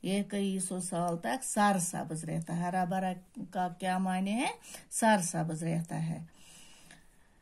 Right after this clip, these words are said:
जब चिनार ज्यादा बूढ़ा हो जाता है, जब चिनार ज्यादा बूढ़ा हो जाता है तो उसका तना खोखला हो जाता है। तो उसका तना जो होता है वो अंदर से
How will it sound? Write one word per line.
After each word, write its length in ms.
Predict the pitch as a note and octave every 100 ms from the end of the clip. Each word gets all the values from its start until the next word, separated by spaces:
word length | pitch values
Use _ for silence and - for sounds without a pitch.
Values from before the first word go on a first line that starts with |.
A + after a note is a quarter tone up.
| _ - - - -
जब 340 | B3 C4 D4 D4
चिनार 500 | - B3+ B3+ C4+ C4+
ज्यादा 400 | G#3 G3+ F#3+ A#3
बूढ़ा 400 | G3+ F3+ E3+ E3+
हो 220 | E3+ E3+
जाता 380 | E3 E3+ E3 -
है, 340 | E3 E3 E3 - - - -
जब 300 | G3+ F3 F3+
चिनार 580 | F3+ F3+ F3 F#3+ C4 G4+ - -
ज्यादा 480 | - F#3 F3 A#3+ F4+ B3
बूढ़ा 280 | G#3+ E3+ E3+
हो 200 | E3+ E3
जाता 400 | E3 E3 E3 E3
है 240 | E3 F3
तो 340 | F#3 G3 G#3+
उसका 540 | G#3+ A3 G#3+ - - F3+
तना 580 | E3+ F3+ F3 G#3+ E4 - - - -
खोखला 480 | B3+ A3+ - F#3
हो 260 | E3 D#3+ D#3+
जाता 400 | D#3+ D#3 E3 E3+
है। 240 | E3+ E3+ E3 - - - A#3 F#3
तो 140 | E3+ E3
उसका 400 | B2+ F3+ - F3
तना 440 | F#3 F#3+ G3 G3
जो 180 | F#3 F3+
होता 320 | E3+ E3 E3+
है 340 | F3+ B3 G4 F#4
वो 320 | G#3+ E3+ G#3+
अंदर 520 | E4+ G4+ - F3+ F3+
से 260 | E3+ - D4+